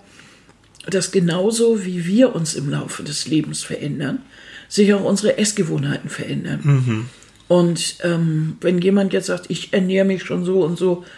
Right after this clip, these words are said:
Speaker 1: seit so und so vielen Jahren, heißt das natürlich auch, dass er sich auch auf anderen Gebieten irgendwie nicht so
Speaker 2: Mhm.
Speaker 1: viel weiter bewegt
Speaker 2: Mhm.
Speaker 1: hat. Also da muss dann alles so sein, wie es halt immer ist.
Speaker 2: Ja.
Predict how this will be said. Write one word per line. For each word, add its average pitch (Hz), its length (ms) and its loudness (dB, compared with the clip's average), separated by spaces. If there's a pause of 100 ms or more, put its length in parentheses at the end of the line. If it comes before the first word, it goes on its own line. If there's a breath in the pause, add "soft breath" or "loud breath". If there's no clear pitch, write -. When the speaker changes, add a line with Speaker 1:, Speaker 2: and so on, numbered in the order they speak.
(160 loud breath)
Speaker 1:
seit 165 380 4 (160)
so 202 240 4
und 196 140 4
so 180 100 0
vielen 180 380 0
Jahren, 185 400 0 (920 loud breath)
heißt 185 300 2
das 190 140 2
natürlich 185 500 0
auch, 185 220 -4
dass 190 200 0
er 196 100 2
sich 180 200 -4
auch 170 140 -8
auf - 240 -6
anderen 170 240 -2
Gebieten 175 520 -4
irgendwie 196 360 4
nicht 202 160 0
so 190 360 2 (280 loud breath)
Speaker 2:
Mhm. 127 200 2
Speaker 1:
viel 185 280 4
weiter 226 260 2
bewegt 160 520 0
Speaker 2:
Mhm. 123 40 0
Speaker 1:
hat. 127 220 0 (640 soft breath)
Also 165 220 0
da 175 100 4
muss 185 240 0
dann 175 180 2
alles 170 340 0
so 190 120 2
sein, 180 360 0
wie 190 80 -2
es 180 160 -4
halt 180 200 -2
immer 196 280 2
ist. 147 220 0
Speaker 2:
Ja. 127 100 -10